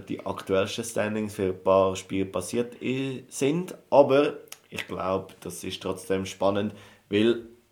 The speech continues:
es ist einiges anders, als wir das Gefühl hatten am Anfang und wo ein bisschen, keine Ahnung, wert ist, darüber zu reden. Darum glaub ich,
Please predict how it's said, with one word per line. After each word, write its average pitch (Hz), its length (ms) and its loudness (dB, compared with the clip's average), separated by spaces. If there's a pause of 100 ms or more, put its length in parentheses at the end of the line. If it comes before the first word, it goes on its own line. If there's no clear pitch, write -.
es 98 240 -8
ist - 240 -8
einiges 104 580 -2
anders, 98 400 -4
als - 300 -8
wir 92 300 -2
das - 200 -14
Gefühl 87 320 -4
hatten 87 240 -4
am 92 100 -8
Anfang 90 440 -4
und 87 160 -12
wo 87 60 -10
ein 85 160 -14
bisschen, - 140 -10 (480)
keine 151 120 4
Ahnung, 185 160 -2 (640)
wert 123 400 6
ist, 110 300 -2
darüber 92 280 -4
zu - 140 -12
reden. - 220 -8 (840)
Darum 101 320 0
glaub 90 380 2
ich, 95 260 -6